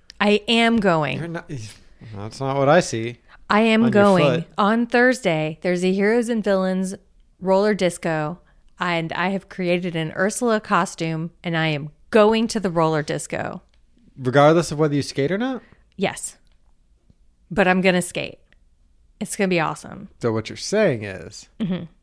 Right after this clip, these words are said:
Speaker 2: I'm gonna hear about this on Friday.
Speaker 1: Mm-hmm. Oh, yeah.
Speaker 2: And Saturday.
Speaker 1: I'm gonna re-injure
Speaker 2: And
Speaker 1: myself.
Speaker 2: Sunday. You know it's on Saturday.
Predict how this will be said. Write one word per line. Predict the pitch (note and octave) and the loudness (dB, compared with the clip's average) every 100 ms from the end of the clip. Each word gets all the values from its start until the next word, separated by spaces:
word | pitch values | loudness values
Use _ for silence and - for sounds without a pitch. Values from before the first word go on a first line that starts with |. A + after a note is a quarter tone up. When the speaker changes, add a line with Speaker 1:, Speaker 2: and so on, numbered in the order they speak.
| _ - | _ -16
Speaker 2:
I'm | |
gonna | G2+ G2 | -14 -10
hear | C#3+ E3 | -4 -4
about | A2 G2+ G2+ | -2 -6 -8
this | G#2 | -10
on | G#2 F#2 | -12 -12
Friday. | - A#2 F2+ - - | -8 -6 -6 -8 -6
Speaker 1:
Mm-hmm. | G3+ G#3+ D#3 - | -2 -2 -4 0
Oh, | F#3+ | 0
yeah. | D#3 D3 | 0 0
Speaker 2:
And | C#3+ B2+ | -2 -2
Saturday. | - F2+ - - - | -4 -8 -8 -14 -8
Speaker 1:
I'm | - G#3+ | -2 0
gonna | G#3+ G#3+ F#3+ | 2 2 2
re-injure | F3 F3 D#3 E3 C#3+ | 0 -2 -4 -8 -6
Speaker 2:
And | B2+ B2+ | -4 -4
Speaker 1:
myself. | C#3 D3 | -4 -6
Speaker 2:
Sunday. | - - - - - - | -8 -12 -18 -18 -16 -4
You | |
know | F3 B3 | 2 4
it's | - | 4
on | D3 | 0
Saturday. | - F#3 F#3 - - | 0 -2 -2 -6 -14